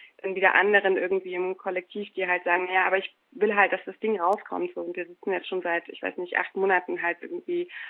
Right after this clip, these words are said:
und kommen nicht voran.“ Und das ist so ein Spannungsfeld, in dem wir uns bewegen. Also auf der einen Seite natürlich irgendwie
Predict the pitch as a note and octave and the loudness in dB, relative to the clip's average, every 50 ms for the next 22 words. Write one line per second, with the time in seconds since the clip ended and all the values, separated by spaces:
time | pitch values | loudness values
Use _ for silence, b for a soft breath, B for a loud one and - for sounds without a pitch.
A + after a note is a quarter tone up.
0 | B B B - F#3+ F#3 - F#3+ F3+ F3+ F3 F3 F3 - - F#3+ E3+ F3+ G#3 G#3+ | B B B -2 -2 -2 0 0 0 0 0 0 -2 -6 -8 -2 4 4 4 4
1 | G3+ F3+ F3+ F3+ F#3+ - G3 - - F#3+ F#3 F#3 F#3 F3+ F3+ F3+ F3+ - b b | 4 0 -2 -2 -4 -6 -10 -12 -6 -4 -4 -2 0 0 0 0 -2 -4 b b
2 | b b b - - - G#3 A3 A#3 A#3 A3+ - - F3+ F3 E3+ D#3+ F3 F3 F3+ | b b b -6 2 4 4 4 4 2 0 2 4 4 4 4 4 0 0 0
3 | F#3 F3+ F3 F3 F3+ - _ - - - D#3+ E3 F#3 F#3 F3 D#3+ - - E3+ E3 | -2 0 -2 -2 -4 -6 _ -12 -4 -2 0 0 2 2 0 2 2 0 0 0
4 | F3 - F3 - F#3 - - E3 F3+ F3+ F3+ F3 F3 - - F3+ F3 F3+ - - | 0 -4 -2 -2 -2 0 0 2 2 2 2 2 2 0 -2 -6 -6 -6 -8 -12
5 | F3+ F3 F#3 F#3 - - - - F#3 F#3 - - F#3 F3+ F3+ F3 F3 | -10 -10 -10 -10 -8 -10 -8 -6 -6 -8 -6 -6 -4 -2 -2 -2 -4